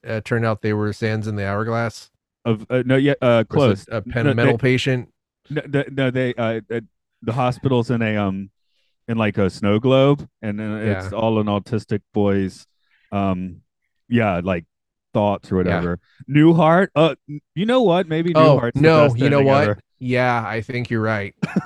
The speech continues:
Speaker 1: I think you're right.
Speaker 2: <laughs> Or a, uh, s-, spoiler for a thirty-year-old sitcom that he wakes up n-, in bed with his former sitcom wife. <laughs> That's great.
Speaker 1: That's, that's, yeah, that's so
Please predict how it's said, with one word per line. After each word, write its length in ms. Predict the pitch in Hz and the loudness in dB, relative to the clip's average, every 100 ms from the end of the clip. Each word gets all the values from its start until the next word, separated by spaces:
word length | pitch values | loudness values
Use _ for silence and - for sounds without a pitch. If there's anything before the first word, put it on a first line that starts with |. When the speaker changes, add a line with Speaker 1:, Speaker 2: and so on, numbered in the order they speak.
| - 233 | -2 -2
Speaker 1:
I 80 | 247 | -2
think 180 | 123 - | -2 -2
you're 100 | 104 | -2
right. 300 | 101 95 98 | -2 -4 -8
Speaker 2:
<laughs> 80 | _ | _
Or 160 | 123 117 | -4 -2
a, 180 | 113 107 - 104 - | -2 -4 -8 -20 -8
uh, 200 | 113 107 | -4 -4
s-, 200 | 107 - - | -4 -14 -14
spoiler 540 | 107 - 123 123 131 120 | -12 -2 2 2 2 0
for 200 | 135 107 | 2 0
a 40 | |
thirty-year-old 800 | 98 - 143 147 143 139 135 123 | 0 2 2 4 4 4 4 2
sitcom 580 | 117 135 131 - 113 107 | -2 -6 -6 -4 -4 -2
that 120 | 113 | 0
he 40 | 110 | 0
wakes 300 | 113 117 - | 0 0 -4
up 120 | 110 _ _ _ _ - | -6 _ _ _ _ -8
n-, 60 | 120 | -4
in 120 | 120 | -4
bed 280 | 107 110 117 | 0 2 4
with 180 | 113 - | 2 2
his 200 | 107 - - | -4 -4 0
former 560 | 110 110 107 101 92 - | 2 2 0 0 -2 -8
sitcom 460 | - 104 110 98 98 | -8 -6 -2 -2 0
wife. 380 | 95 95 - - | 0 0 -4 -12
<laughs> 1800 | - - - - - - 254 247 - 247 - - - - - 262 254 262 | -12 -8 -2 -2 -2 -2 -4 -2 -4 -6 -8 -8 -6 -8 -8 -8 -6 -2
That's 320 | 202 208 185 | 0 0 -4
great. 440 | 139 135 135 120 - - - 170 | -4 -2 0 -2 -6 -16 -12 -2
Speaker 1:
That's, 280 | 127 139 - | 2 2 0
that's, 500 | 156 131 170 151 - _ _ - - _ | -6 2 2 2 -8 _ _ -20 -20 _
yeah, 220 | - 160 123 | -2 0 2
that's 200 | 151 - | 0 -2
so 640 | - - - - 170 156 | -18 -18 -10 -2 0 -2